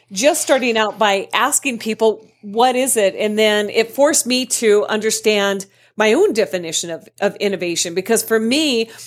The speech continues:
it's not about huge disruptive ideas that are complex, complicated, completely overturn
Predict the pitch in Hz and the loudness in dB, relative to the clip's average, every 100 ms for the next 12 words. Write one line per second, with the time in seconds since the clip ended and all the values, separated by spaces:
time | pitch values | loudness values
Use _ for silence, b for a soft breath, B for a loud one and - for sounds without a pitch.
0 | B - 269 - 226 247 277 285 196 196 | B 0 2 2 2 2 2 2 2 2
1 | 190 - - 277 269 190 220 214 - 233 | 2 -2 0 2 2 2 0 0 2 0
2 | 233 214 208 202 208 208 202 190 - 269 | 2 2 2 2 2 2 0 -4 -4 -4
3 | 247 220 196 - - 254 220 214 - 196 | -2 -2 0 -2 -2 0 0 -2 0 2
4 | 196 190 B B B - 226 - 277 233 | 2 -2 B B B -4 -4 -2 -2 2
5 | 240 202 214 208 - 208 | 2 2 2 0 -2 -4